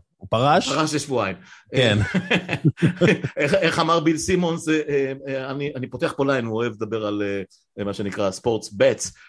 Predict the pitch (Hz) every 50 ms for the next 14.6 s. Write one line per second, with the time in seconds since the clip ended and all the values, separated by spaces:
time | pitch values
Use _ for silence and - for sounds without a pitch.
0 | - _ _ 107 104 107 107 107 107 107 107 107 104 107 107 107 107 113 107 107
1 | 110 110 110 117 117 123 120 120 120 123 120 120 113 107 - 101 90 101 151 196
2 | 185 175 - - 95 107 123 143 160 170 170 151 123 107 - - 104 113 131 160
3 | 165 143 117 - 117 98 - 151 160 156 151 - - _ - 110 104 113 120 -
4 | 117 110 - 135 117 110 104 123 117 - 127 117 120 147 180 180 175 151 135 104
5 | 98 107 127 131 135 151 143 120 110 123 117 110 - - - 165 165 - - 107
6 | 107 - 120 110 113 107 - 120 117 117 120 117 120 127 131 170 185 180 160 131
7 | - - _ _ - _ - 101 135 - 143 - - _ _ _ _ _ _ _
8 | _ _ _ _ _ _ _ _ - - 110 101 104 92 107 113 117 110 123 113
9 | - 135 - - - 143 139 180 175 - - - _ _ _ - 151 156 - 120
10 | 95 92 87 113 107 101 95 82 - _ - - - _ _ - 120 117 113 113
11 | 117 113 117 113 117 117 - _ _ _ _ _ - - - 127 117 - _ _
12 | 131 113 127 135 - - 104 131 123 113 110 117 113 117 113 - - - 214 -
13 | - - 165 123 113 113 123 123 110 98 110 - 117 110 92 - 110 107 104 92
14 | 98 92 92 - 107 101 95 107 98 92 92 95